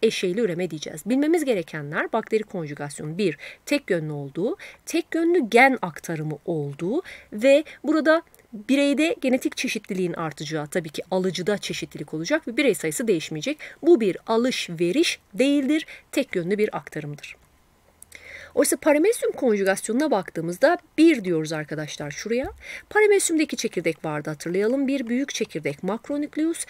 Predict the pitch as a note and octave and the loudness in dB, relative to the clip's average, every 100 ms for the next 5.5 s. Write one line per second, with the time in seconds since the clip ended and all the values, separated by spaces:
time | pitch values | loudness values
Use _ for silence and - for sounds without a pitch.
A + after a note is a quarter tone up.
0 | - - C#4+ D#4 - - - D#4+ - G3+ | -12 -6 0 0 0 -4 -2 -4 -2 -2
1 | - D#3 C#4 - A#3 - - A3+ - G3 | -2 -2 -2 0 -2 0 0 -2 -2 -8
2 | - E3 F#3 - C#3 - - - - - | -6 -6 -6 -6 -10 -12 -18 -16 -14 -2
3 | C4 C5 - A#4 - A3+ F#3+ - - B3 | 0 0 2 0 2 0 0 -2 0 2
4 | C#4+ G#4+ - C4+ G#3 F3 - A#3+ - C#4+ | 2 0 -6 -2 0 0 0 0 0 0
5 | C#4 - F4+ E4 | 0 2 4 4